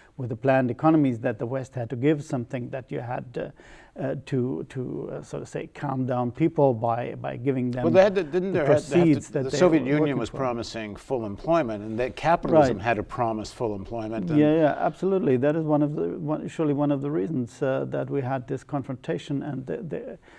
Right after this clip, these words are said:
Speaker 1: the West had to give something to their people, because to calm down people and to make them happy in their system, the fight of the system was insofar quite productive, uh, as it brought about a balance between capital and labor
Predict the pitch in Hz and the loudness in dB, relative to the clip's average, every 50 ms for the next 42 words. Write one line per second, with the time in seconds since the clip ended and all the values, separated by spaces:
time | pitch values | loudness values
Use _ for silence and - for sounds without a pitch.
0 | - - _ _ _ - 139 127 151 170 165 147 147 - - 143 143 - - 127 | -20 -20 _ _ _ -6 -4 -2 -2 -2 -2 -6 -6 -4 -2 -2 -2 -2 -2 2
1 | 147 180 185 165 143 - 160 143 - - 139 127 117 - 151 135 143 139 139 - | 2 2 2 2 0 0 0 0 0 0 -2 -2 -2 -2 0 0 0 -2 -2 -4
2 | 240 262 - 139 123 117 120 139 139 - - 139 131 113 - 139 - - 151 139 | -6 -6 -4 -4 -4 -4 -4 -6 -6 -6 -6 -6 -6 -8 -10 -14 -6 -4 -2 -2
3 | 135 127 123 123 123 123 - 165 175 - 151 147 143 127 113 - 131 123 131 131 | 0 -2 -2 -4 -4 -4 -4 -6 -4 -2 -2 -2 -2 -2 -2 -4 -2 -2 -2 -4
4 | 120 - 135 120 120 143 175 - - 143 156 143 127 120 143 170 170 - - 131 | -4 -6 -8 -4 -2 -2 -2 -2 -4 -6 -4 -4 -2 0 0 -2 -2 -4 -8 -8
5 | - - 147 139 - - - - - - - _ _ - 147 - - 160 160 156 | -4 -4 -4 -4 -6 -10 -18 -20 -20 -20 -20 _ _ -4 2 6 8 8 8 6
6 | - 139 123 139 - - 214 - - 151 143 139 143 139 131 131 - 147 - - | 4 -2 -4 -4 -4 -4 -6 -4 -2 -2 -2 0 0 -2 -2 -4 -6 -6 -2 -2
7 | 156 143 - 151 143 139 139 - - 147 135 - - 143 131 190 - - - 165 | -2 0 0 -2 -2 -2 -2 -4 -6 -6 -6 -6 -4 -2 0 -2 -2 0 -2 -2
8 | 156 151 - _ - - - - - - - - 156 139 139 147 160 - - - | -2 -2 -6 _ -20 -20 -20 -20 -20 -20 -6 0 4 4 6 4 4 0 -4 -4
9 | 147 151 151 160 160 135 - - - 180 - - - 160 151 143 139 127 139 139 | -2 0 0 0 -2 -4 -6 -8 -8 -8 -4 0 4 6 6 6 8 10 10 10
10 | 139 135 127 120 127 135 135 147 151 147 139 - - 143 120 - 147 135 123 - | 10 10 6 6 8 8 8 8 8 6 4 0 -4 -6 -2 0 0 0 2 4
11 | - 143 135 123 127 127 131 127 135 - 156 143 135 147 147 156 139 143 139 143 | 4 4 4 4 2 0 0 0 0 0 -2 0 4 6 6 6 8 8 6 6
12 | 147 | 6